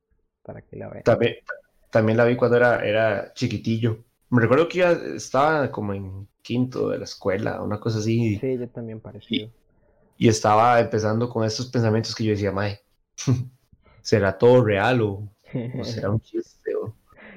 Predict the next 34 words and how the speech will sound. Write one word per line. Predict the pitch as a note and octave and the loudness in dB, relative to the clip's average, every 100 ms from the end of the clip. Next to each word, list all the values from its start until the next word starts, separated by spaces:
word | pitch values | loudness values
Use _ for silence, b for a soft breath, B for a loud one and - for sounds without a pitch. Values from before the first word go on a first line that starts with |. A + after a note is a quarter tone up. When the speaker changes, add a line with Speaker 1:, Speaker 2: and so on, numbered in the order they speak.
| B | B
Speaker 2:
sí, | - C3+ | 0 4
muy | C#3 | 6
buena. | B2+ B2 - | 4 2 -2
Speaker 1:
Te | B2 | -8
da | A#2 | -8
que | - B2 | -6 -8
pensar. | A2+ A2+ G#2 | -8 -10 -2
Speaker 2:
Yo, | C3 - - _ _ _ _ _ _ - | 2 2 0 _ _ _ _ _ _ -2
yo, | C3+ C#3+ | 0 2
yo | B2+ B2+ | 2 4
traía | D3 D3 D3 D#3 C3+ G2+ - _ _ | 4 6 6 4 2 0 -8 _ _
la | - G#2 | -8 -4
última | A2 A#2+ C#3+ - | -2 -2 -4 -4
pa-, | G#2 - - | -4 -8 -8
la | G2+ | -8
última | G2+ G#2 B2 A#2 | -6 -4 -2 0
mía, | A#2 B2 B2+ - _ _ _ _ | 0 -2 -4 -12 _ _ _ _
es | - A2 | -6 -2
una | A#2+ C3 | 2 2
que, | B2+ A2+ G2+ | 2 -2 -2
que, | - G2+ F#2+ F#2+ - _ _ | -6 -8 -8 -10 -18 _ _
que | - | -4
es | A2+ | 0
de | C3 | 4
mis | D#3 | 4
favoritas, | C#3+ A#2+ A2 A2 A#2 B2 | 6 4 2 -2 -2 -6
está | G#2+ - | -8 -6
en | A2 | -4
mi | A#2+ A#2 | -4 -4
top | A2+ - | -6 -4
tres, | G#2+ A2 A2 - - | -2 0 -2 -10 -14
se | - - | -10 -10
podría | - G2 G2 G2+ | -4 -2 2 2
decir. | G#2 G#2 G#2+ | 2 -2 -6